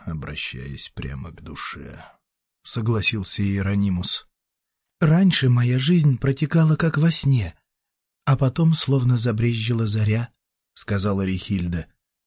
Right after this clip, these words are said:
«Вот что такое для меня господин Агиларре. С его помощью я стала побеждать болезни и страдания — и узнала, что такое быть счастливой».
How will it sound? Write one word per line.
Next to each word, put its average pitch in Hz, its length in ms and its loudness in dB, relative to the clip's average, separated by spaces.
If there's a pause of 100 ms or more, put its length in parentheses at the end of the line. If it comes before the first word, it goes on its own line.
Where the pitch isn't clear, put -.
(560)
«Вот 139 260 4
что - 220 -6
такое 110 440 0
для 98 160 0
меня 107 300 0
господин 101 520 -2
Агиларре. 92 640 -4 (880)
С - 140 -6
его 135 220 4
помощью 139 580 2
я 113 180 -4
стала 143 320 0
побеждать 127 520 0
болезни 131 600 4
и 120 40 0
страдания — 104 840 0 (400)
и 170 80 4
узнала, 147 500 4
что - 180 0
такое 147 400 2
быть 135 200 2
счастливой». 135 760 2